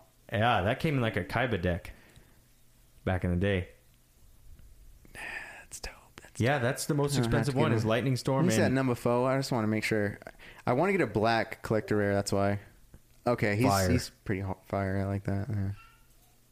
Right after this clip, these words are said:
Speaker 2: All right.
Speaker 1: Nice.
Speaker 2: I pulled him in Ultra, but
Speaker 1: So we gotta get those cards.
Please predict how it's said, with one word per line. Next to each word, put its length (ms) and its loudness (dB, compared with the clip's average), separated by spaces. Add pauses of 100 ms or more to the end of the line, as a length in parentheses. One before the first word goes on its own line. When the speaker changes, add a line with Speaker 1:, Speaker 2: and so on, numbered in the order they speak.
(920)
Speaker 2:
All 80 2
right. 260 0 (540)
Speaker 1:
Nice. 420 0
Speaker 2:
I 60 2
pulled 220 2
him 60 2
in 80 2
Ultra, 500 0 (180)
but 100 -6
Speaker 1:
So 120 0
we 80 2
gotta 220 2
get 160 -2
those 160 -2
cards. 380 -2